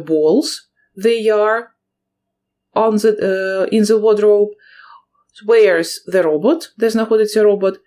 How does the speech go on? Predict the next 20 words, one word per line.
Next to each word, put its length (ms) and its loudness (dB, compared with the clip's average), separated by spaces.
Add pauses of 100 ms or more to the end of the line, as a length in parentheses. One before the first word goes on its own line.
(580)
It's 380 0 (240)
under 600 0 (220)
the 300 -2
desk. 320 -2 (260)
Він 220 0
знаходиться 760 -2 (180)
під 480 -4
партою. 640 -2 (380)
It's 240 0 (300)
under 480 -2 (340)
the 200 -2
desk. 280 -4 (960)
Переходимо 640 -2
тепер 320 -4
до 100 -2
нашого 400 -6
робочого 520 -4
зошиту. 560 -4 (320)
Сторіночка 640 -2
дев'ятнадцята. 960 -2